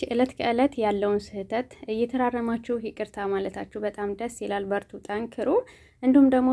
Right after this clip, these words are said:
ተመልካቾቻችንን፣ ፋሚሊዎቻችንን የሚያስከፋ ነገር ላለመስራት እንሞክራለን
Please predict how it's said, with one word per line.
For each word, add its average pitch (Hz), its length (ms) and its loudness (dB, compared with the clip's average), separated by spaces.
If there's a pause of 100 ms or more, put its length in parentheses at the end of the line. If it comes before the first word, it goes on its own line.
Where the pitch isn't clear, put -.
ተመልካቾቻችንን፣ 202 1120 -4
ፋሚሊዎቻችንን 202 1000 -2
የሚያስከፋ 190 600 -2 (160)
ነገር 190 320 -4
ላለመስራት 190 720 -2 (440)
እንሞክራለን 226 960 4